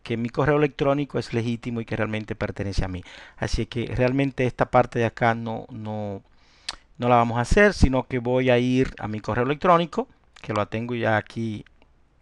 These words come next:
eh, abierto. Y, eh, noten cómo, eh, aquí aparece en el, el correo que me envían de WordPress.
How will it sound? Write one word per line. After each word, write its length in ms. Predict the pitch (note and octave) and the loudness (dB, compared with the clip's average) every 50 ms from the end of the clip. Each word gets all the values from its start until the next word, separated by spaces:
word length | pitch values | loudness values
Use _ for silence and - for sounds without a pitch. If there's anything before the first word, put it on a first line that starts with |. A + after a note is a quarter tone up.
| _ _ _ _ _ _ _ - - | _ _ _ _ _ _ _ -16 -10
eh, 140 | - A#2+ - | -10 -8 -6
abierto. 600 | A2+ A2 A2 D3 F3+ G3 F#3+ D#3 - - - B3 - - - - - - - - - | -6 -6 0 6 8 8 8 8 4 -2 -6 -6 -6 -10 -20 -20 -20 -20 -20 -16 -4
Y, 260 | - G#3 A3 A#3 - - - _ - _ _ _ _ _ - | 0 2 2 2 0 -4 -12 _ -20 _ _ _ _ _ -4
eh, 440 | - C3+ C3 C3+ C#3 C3+ C3 C3 - | 0 0 2 2 2 2 2 0 0
noten 420 | C#3+ D3 D#3 D#3+ - - F3 E3+ | 0 0 0 0 0 -2 -4 -4
cómo, 640 | D3 - D#3 D3 C#3+ C#3 D3+ D3+ D#3 D#3 D#3+ - - F3+ | -2 2 2 4 4 4 2 2 2 2 0 -4 -6 -10
eh, 360 | - - A2+ A#2 A2 A2+ G#2 A#2 | -10 -8 -8 -6 -4 -4 -2 -2
aquí 280 | A#2 A2 - C3+ C#3 | -2 -2 0 4 4
aparece 520 | C#3+ C3 - C3+ C3 B2+ C3 B2+ - - E3 | 4 6 6 6 6 6 6 6 4 4 4
en 160 | D#3 D3 C3+ B2 | 2 0 -2 0
el, 600 | A#2 A2 A2 G#2+ G#2+ G#2+ G#2 G#2 G#2 - - - - | 0 0 -2 -2 -2 -2 -4 -4 -6 -8 -10 -8 -8
el 160 | - G#2+ - | -8 -8 -6
correo 380 | - B2 - C#3 C3+ C#3+ C#3+ | -6 -6 -2 0 2 2 2
que 120 | - C#3+ C3 | 0 0 -2
me 160 | B2 A#2+ A#2 | 0 -2 -2
envían 440 | A2+ A2+ A2+ A2+ A#2 A#2+ A#2+ A#2+ A#2+ | -2 -4 -4 -4 -2 -2 -2 -2 -2
de 80 | A2+ A2 | -2 -4
WordPress. 720 | G#2+ A2+ A#2+ A#2+ - - - G3 G#3 B3 - - - | 0 0 0 -2 0 4 6 6 6 6 4 2 0